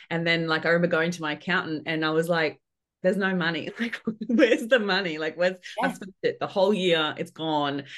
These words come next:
Speaker 1: And I literally was like, I'm literally starting again.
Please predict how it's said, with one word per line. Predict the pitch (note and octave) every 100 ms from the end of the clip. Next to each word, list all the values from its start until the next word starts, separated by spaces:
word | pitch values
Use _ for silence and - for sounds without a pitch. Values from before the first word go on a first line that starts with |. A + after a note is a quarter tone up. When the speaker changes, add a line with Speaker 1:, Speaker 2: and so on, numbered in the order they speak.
| - D#3+
Speaker 1:
And | E3 D#3+ D#3
I | -
literally | D#3+ D3 E3 D#3+
was | D3+
like, | D#3 D3
I'm | D3+ D3 E3
literally | E3 F3+ E3+
starting | D3+ C#3+ D3
again. | C#3+ D3 D#3 B2+ F#3+ A#3